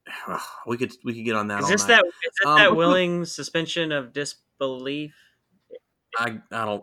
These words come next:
Speaker 1: I
Speaker 2: Isn't
Speaker 1: don't
Speaker 2: it that
Speaker 1: know.
Speaker 2: again? I don't know.
Speaker 1: Let's move on to something
Speaker 2: <laughs>
Speaker 1: that really made me happy.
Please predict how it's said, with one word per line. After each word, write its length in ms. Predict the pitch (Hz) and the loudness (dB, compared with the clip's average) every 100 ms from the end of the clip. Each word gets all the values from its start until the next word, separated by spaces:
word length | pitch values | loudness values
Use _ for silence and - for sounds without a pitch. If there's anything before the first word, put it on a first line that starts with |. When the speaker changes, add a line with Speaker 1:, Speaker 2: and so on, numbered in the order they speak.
| - | 0
Speaker 1:
I 20 | |
Speaker 2:
Isn't 120 | 180 180 | 2 4
Speaker 1:
don't 80 | 165 | 4
Speaker 2:
it 20 | |
that 140 | 165 | 4
Speaker 1:
know. 60 | 165 | 4
Speaker 2:
again? 320 | 160 160 156 | 2 -2 -4
I 120 | 127 117 | -6 -6
don't 120 | 90 | -6
know. 120 | 73 - _ _ _ _ _ _ _ _ _ _ _ _ _ | -12 -20 _ _ _ _ _ _ _ _ _ _ _ _ _
Speaker 1:
Let's 280 | 135 185 - | -2 -2 2
move 100 | 262 233 | 4 6
on 200 | 214 185 | 4 4
to 60 | - | 2
something 680 | 180 - 156 147 139 123 - _ _ _ _ | 0 0 -2 -4 -6 -10 -20 _ _ _ _
Speaker 2:
<laughs> 500 | _ _ _ _ _ 135 | _ _ _ _ _ -6
Speaker 1:
that 200 | 147 131 | -2 0
really 300 | 147 185 170 | 2 4 4
made 240 | 151 139 | 2 2
me 120 | 127 | 0
happy. 480 | 117 117 107 - 123 | 0 -2 -2 -8 -14